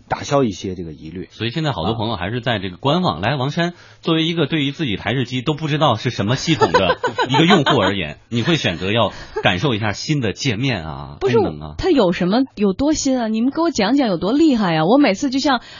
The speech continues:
Speaker 3: iPhone，比如要出七什么的，我先看他们那个谍战片儿，看完之后，哇哦，我才说，哦，要买，要买。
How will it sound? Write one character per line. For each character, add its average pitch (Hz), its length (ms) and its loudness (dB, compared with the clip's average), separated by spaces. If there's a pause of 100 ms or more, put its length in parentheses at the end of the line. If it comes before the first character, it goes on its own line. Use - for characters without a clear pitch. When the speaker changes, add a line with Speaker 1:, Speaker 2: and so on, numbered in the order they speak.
Speaker 3:
iPhone， 254 500 2
比 202 80 -2
如 185 100 4
要 233 140 4
出 269 180 -4
七 285 280 0
什 233 120 0
么 185 60 -2
的， 202 80 0
我 262 60 2
先 269 180 2
看 254 220 0
他 240 100 2
们 254 80 2
那 240 60 0
个 220 80 -2
谍 180 160 0
战 226 160 0
片 240 180 4
儿， 240 60 2
看 285 160 0
完 220 100 2
之 247 80 2
后， 247 60 4
哇 214 320 0
哦， 285 340 6
我 180 60 4
才 208 100 2
说， 202 140 -2
哦， 220 200 4
要 226 140 4
买， 160 140 -2
要 180 160 0
买。 120 200 -4